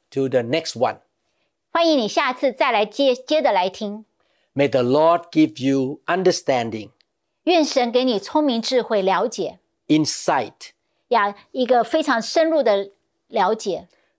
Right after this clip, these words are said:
Speaker 1: the ability to discern the spiritual world,
Speaker 2: 有一个分辨的能力，对于灵界方面你非常的通达。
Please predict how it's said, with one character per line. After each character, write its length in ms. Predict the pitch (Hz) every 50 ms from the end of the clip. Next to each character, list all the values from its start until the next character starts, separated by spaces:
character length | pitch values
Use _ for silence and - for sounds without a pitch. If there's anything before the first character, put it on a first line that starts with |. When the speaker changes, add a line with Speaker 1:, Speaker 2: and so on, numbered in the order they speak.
| _ _ 104
Speaker 1:
the 120 | 113 135 139 - -
ability 580 | 160 131 - 165 160 160 160 160 160 165 160
to 120 | - - 131
discern 1080 | 113 - - 151 139 - - - - - - 165 165 165 165 160 160 165 165 165 160 - _ _ _ _ 170 _ _ _ _ _ _
the 120 | 113 120
spiritual 680 | 117 - - - - 175 165 165 156 - - 165 139
world, 380 | 123 120 107 87 - - - - - _ _ _ _ _ _ _ _ _
Speaker 2:
有 140 | 254 226
一 100 | 220 302 277
个 140 | 285 277 254
分 380 | 247 - - - 359 370 381
辨 180 | 359 359 370 311
的 60 | 269
能 240 | 254 240 226 226 254
力， 140 | 285 262 -
对 220 | - 302 285 247
于 140 | 233 240 233
灵 380 | 233 254 - 247 247 254 294
界 180 | 302 - 349 294
方 160 | - 294 277
面 180 | 277 277 247 220
你 100 | 202 190
非 180 | 190 - 277 285
常 140 | 277 240 208
的 100 | 214 214
通 300 | 214 - 302 294 302 -
达。 320 | 190 165 156 156 196